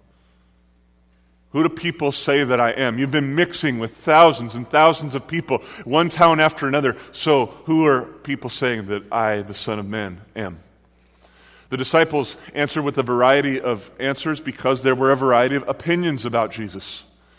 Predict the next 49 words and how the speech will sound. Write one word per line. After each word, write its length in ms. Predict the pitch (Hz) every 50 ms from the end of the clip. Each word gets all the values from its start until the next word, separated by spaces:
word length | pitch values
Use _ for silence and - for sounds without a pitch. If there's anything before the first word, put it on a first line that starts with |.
| _ _ - -
Some 260 | - - 175 185 190
people 260 | 180 202 202 196 165
thought 300 | 143 - 170 165 160 160
that 100 | 147 135
he 120 | 117 156 165
was 180 | 151 151 120
this 140 | 143 135 -
guy 360 | - - 151 156 156 156 151
called 400 | 147 - - - - 143 143 131
John 180 | - 143 139 135
the 80 | 135 123
Baptist. 580 | 123 120 113 - - 104 92 - - - - - _ _ _ _ _ - - - - - _ _ _ _ _ -
John 180 | - 180 185 196
the 60 | 185
Baptist 340 | 160 175 180 - 165 139 156
was 140 | 156 139
another 280 | 156 147 156 170 170 175
prophet 440 | - - 165 156 151 - 156 151 147
in 100 | 139 131
Jesus' 380 | 113 143 143 127 139 131 -
day, 180 | - 147 147 160
born 320 | 147 117 131 143 151 151
six 300 | 139 - - 156 143 -
months 320 | 151 151 156 147 - - 143
or 40 | 123
so 220 | - - 160 151
before 400 | 147 139 139 - - 151 151 147
him, 260 | 143 151 156 160 175
and 140 | 170 143 123
he 160 | 131 160 165
also 320 | 156 160 165 160 - 175 165
was 160 | 156 147 127
a 60 | 139
great 320 | 110 120 143 156 165 156
man 180 | 139 147 151 151
of 120 | 143 -
God, 380 | - 139 143 147 175 180 156 143 - - - - - -
the 80 | 135
kind 380 | - - 165 160 165 170 170 165
that 200 | 147 - - -
people 300 | - 165 165 - 156 151
had 180 | 147 165 160
to 80 | 143 143
reckon 400 | 123 120 147 160 165 - 175 165
with 240 | 156 170 180 170 160
and 160 | 139 117 110
could 200 | - 170 165 156
not 200 | 165 165 165 160
ignore. 560 | 156 131 127 127 135 151 160 185 185 165 -